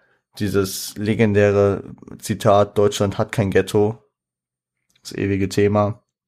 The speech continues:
bezieht sich auch auf einen, äh, ziemlich bekannten Track von Echo featuring Bushido, nämlich, äh, Ghetto,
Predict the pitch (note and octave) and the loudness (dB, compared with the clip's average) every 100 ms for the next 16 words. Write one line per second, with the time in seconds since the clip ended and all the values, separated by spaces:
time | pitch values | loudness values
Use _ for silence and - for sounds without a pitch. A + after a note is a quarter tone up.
0 | _ _ _ _ _ _ _ _ _ _ | _ _ _ _ _ _ _ _ _ _
1 | _ _ - G2 F#2 G#2+ G2 - G#2 G2 | _ _ -6 -6 -2 -4 0 4 4 4
2 | - G2 F#2+ - - - _ _ _ _ | 4 4 2 -2 -20 -20 _ _ _ _
3 | - G#2 G2 G2 - F#2 F#2+ F#2+ F#2+ G#2+ | 0 2 2 0 -2 0 2 2 0 -4
4 | _ _ _ _ _ _ _ _ _ _ | _ _ _ _ _ _ _ _ _ _
5 | _ _ _ _ _ _ _ _ D2 - | _ _ _ _ _ _ _ _ -12 -12
6 | - - - A#2 A2+ F#2+ G#2+ G#2+ G#2+ - | -16 -10 0 2 2 0 0 0 -2 0
7 | G#2 - - G2 F#2+ - A2+ A2 G#2 G2+ | 0 0 0 0 0 -4 0 2 4 2
8 | - G#2 - G#2 G2+ G2 F#2+ G2 A#2+ A#2 | -2 -4 -2 -2 0 -2 -4 -4 0 2
9 | A#2 C3 - _ _ _ _ _ _ _ | 2 0 -6 _ _ _ _ _ _ _
10 | _ _ - G2+ G2+ G2 F#2 F#2+ F#2+ - | _ _ -8 -2 0 0 0 0 -2 -4
11 | G2 F#2+ F#2+ F#2+ G#2+ G#2+ A2+ | -2 0 0 2 4 4 2